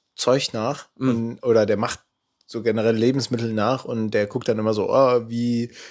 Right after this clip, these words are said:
Speaker 1: gesund sm-, sind Smoothies wirklich?
Speaker 2: Ah,
Speaker 1: Und,
Speaker 2: ja,
Speaker 1: ähm,
Speaker 2: okay.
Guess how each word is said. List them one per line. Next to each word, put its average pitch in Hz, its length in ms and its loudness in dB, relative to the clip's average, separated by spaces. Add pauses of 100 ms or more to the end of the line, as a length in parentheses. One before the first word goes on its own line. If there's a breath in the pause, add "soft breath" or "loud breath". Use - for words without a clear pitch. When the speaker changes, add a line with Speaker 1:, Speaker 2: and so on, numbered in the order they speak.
(140 loud breath)
Speaker 1:
gesund 120 320 -2
sm-, 123 180 -4
sind 120 260 0
Smoothies 120 460 -2
wirklich? 123 320 2
Speaker 2:
Ah, 120 160 2
Speaker 1:
Und, 113 260 2
Speaker 2:
ja, 113 160 4
Speaker 1:
ähm, 107 120 2
Speaker 2:
okay. 113 200 0